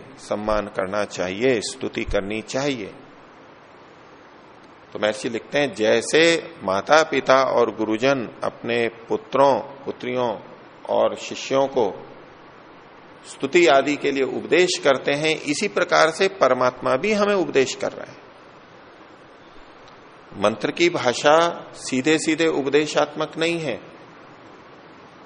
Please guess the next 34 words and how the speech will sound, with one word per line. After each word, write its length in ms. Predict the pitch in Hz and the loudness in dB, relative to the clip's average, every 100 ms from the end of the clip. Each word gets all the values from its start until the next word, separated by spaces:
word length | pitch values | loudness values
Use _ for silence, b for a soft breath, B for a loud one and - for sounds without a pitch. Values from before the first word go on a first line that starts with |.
| - - - - - - - - - - - - - - - | -20 -20 -20 -20 -20 -20 -20 -20 -20 -20 -20 -20 -20 -10 0
कि 300 | 143 127 120 | 0 0 -4
मैं 460 | 110 135 151 151 - | 0 2 4 2 2
परमात्मा, 720 | 123 123 123 - 131 127 120 | 4 4 2 2 2 2 2
मैं 440 | 123 139 - 120 | 2 2 0 -4
ईश्वर, 440 | 117 - 131 120 104 - - - | -6 2 4 6 2 -6 -10 -2
तुम 260 | 135 131 120 | 0 2 0
मनुष्यों 480 | 123 123 - 135 | -2 -2 0 0
को 220 | 127 127 120 | 0 -2 -2
ये 260 | 107 143 | 0 0
उपदेश 520 | 139 120 120 127 123 | 0 -4 -2 -2 -2
देता 340 | - 123 120 123 | -4 -4 -2 0
हूं 200 | 123 123 | 0 -4
कि 160 | 127 | -6
तुम 300 | - 135 123 | -6 -4 -4
मेरी 360 | 113 113 120 113 | -2 -2 -2 -4
स्तुति 460 | - - 107 113 101 | -6 -10 -10 -8 -8
करो, 300 | - - - - - - - - - - - - - - - - | -6 -6 -8 -16 -20 -20 -20 -20 -20 -20 -20 -20 -20 -20 -16 -8
ये 80 | 131 | -6
भाषा 320 | 113 107 139 | -6 -4 -2
नहीं 180 | 156 170 | -2 -6
है 180 | 139 104 | -10 -14
यहां 120 | 107 | -16
पर। 280 | - - - - - - - - - - - - - - - - - - - - - | -20 -20 -20 -20 -20 -20 -20 -20 -20 -20 -20 -20 -20 -20 -20 -20 -20 -20 -20 -14 0
यहां 220 | 131 165 | 2 2
जीव 340 | - 143 175 | 0 -2 -2
की 180 | 202 220 | -4 -2
तरफ 260 | 214 196 190 | 2 4 4
से 140 | 190 | 2
ये 120 | 170 | 2
भाषा 380 | - 131 123 147 | 2 0 2 0
की 420 | 139 - - 131 | -2 -8 -10 -4
जा 160 | 120 117 | 2 2
रही 200 | 120 135 | 2 0
है, 180 | 151 | 2